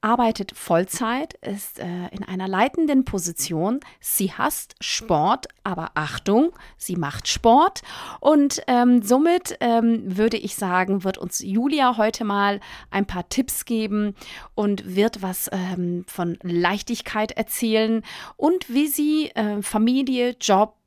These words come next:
Sport, Ernährung unter einem Hut, unter einen Hut k-, bekommt. Und, äh, ich sag nur mal so viel: Die, ähm, Botschaft ist Leichtigkeit und alles nicht zu krampfhaft. Genau,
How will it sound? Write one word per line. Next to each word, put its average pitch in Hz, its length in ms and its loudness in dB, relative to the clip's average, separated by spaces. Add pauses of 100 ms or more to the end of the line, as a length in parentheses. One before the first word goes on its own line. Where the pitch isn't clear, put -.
(100)
Sport, 185 720 0
Ernährung 254 520 0
unter - 360 -6
einem 196 320 -6 (160)
Hut, - 320 -6 (440)
unter 233 260 -2
einen 226 280 -4
Hut 202 240 2
k-, - 220 -18
bekommt. - 500 -8 (420)
Und, 240 460 4
äh, 220 320 0
ich - 160 -8
sag 262 220 -6
nur 254 120 -2
mal 240 180 2
so 247 160 0
viel: 240 580 0
Die, 208 440 -6
ähm, 196 460 -2
Botschaft 226 580 -2
ist 208 420 -2 (240)
Leichtigkeit 175 1040 -4
und 175 240 -4
alles 214 380 -2
nicht 196 320 -2
zu 214 340 -4
krampfhaft. - 760 -6 (640)
Genau, 254 360 6